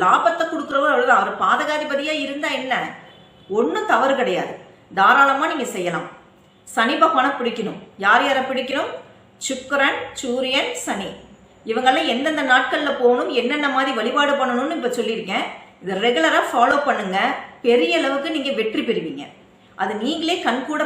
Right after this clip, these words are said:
பாப்பீங்க. பணம் வர்றது உறுதியா நடக்கும். ரொம்ப கஷ்டத்துல இருக்கிறாங்க அப்படின்னா சில ஆயிரங்கள் சம்பாதிப்பாங்க, லட்சத்துல இருக்கிறவங்க கோடீஸ்வரர் ஆயிருவாங்க. இல்ல சில ஆயிரங்கள் சம்பாதிக்கிறவங்க லட்சாதிபதி ஆவாங்க. அவங்களுடைய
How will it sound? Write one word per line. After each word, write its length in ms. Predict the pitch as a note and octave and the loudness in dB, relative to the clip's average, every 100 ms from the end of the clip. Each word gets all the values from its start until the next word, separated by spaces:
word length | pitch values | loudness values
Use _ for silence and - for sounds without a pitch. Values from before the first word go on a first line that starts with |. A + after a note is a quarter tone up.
| D4 | 0
பாப்பீங்க. 400 | A3 G#3+ F#3+ G3 C4 - - | 0 2 -2 -2 -4 -8 -6
பணம் 320 | A3+ B3+ D#4+ | -2 0 2
வர்றது 260 | C#4+ A#3+ D#4+ C4+ A#3 | 2 0 0 -4 -2
உறுதியா 340 | D#4 E4 D#4 C4 | 0 0 0 0
நடக்கும். 340 | F3+ E3+ - - - - _ _ _ _ _ _ _ _ _ _ _ _ _ - C#4 | -2 -6 -12 -18 -20 -20 _ _ _ _ _ _ _ _ _ _ _ _ _ -4 0
ரொம்ப 180 | C#4 A4+ | 2 2
கஷ்டத்துல 460 | C#4 C#4 G4+ F#4+ D#4 | 0 -2 -4 -2 0
இருக்கிறாங்க 400 | A#3+ B3+ A#3 A3+ A#3+ | 2 4 4 4 2
அப்படின்னா 360 | G3+ A#3+ A#3 C#4 E4 - - - | 2 -2 -2 -2 -2 -6 -12 -6
சில 180 | B3 A3 G#3 | 0 2 4
ஆயிரங்கள் 460 | C#4 D#4+ D#4+ D4 - | 4 4 2 -2 -2
சம்பாதிப்பாங்க, 560 | A#3 G#3+ G#3+ G#3+ E3+ D#3 - - - - - - - - G#3+ | -2 0 0 -2 -4 -6 -12 -18 -20 -20 -20 -20 -14 -2 0
லட்சத்துல 420 | A#3 B4 B4 G#4 | 0 0 2 2
இருக்கிறவங்க 340 | D#4 C#4+ C#4 F4+ | 2 0 -2 -2
கோடீஸ்வரர் 480 | D4 D4 D#4+ E4+ A#3+ G#3+ | -2 -2 -2 -2 -2 -2
ஆயிருவாங்க. 320 | G#3 F#3+ E3+ G#3 | -2 -6 -6 -4
இல்ல 120 | E4+ F#4+ | -4 -4
சில 160 | D#4+ D#4+ D4 | -2 0 2
ஆயிரங்கள் 480 | C4 A4 G#4 F4+ F4 | 2 0 0 0 0
சம்பாதிக்கிறவங்க 600 | E4 C4+ C4+ B3 B3+ B3 D#4 | -4 0 0 0 -4 -4 -4
லட்சாதிபதி 520 | B3 - C#4 B3+ A#3 A3+ | -4 -2 -4 -2 -2 0
ஆவாங்க. 340 | E3 D#3 D#3 - - - - - - - - | -2 -4 -10 -16 -20 -20 -20 -20 -20 -20 -2
அவங்களுடைய 480 | A3+ C#4 D#4 C#4+ C4+ | 2 2 2 4 4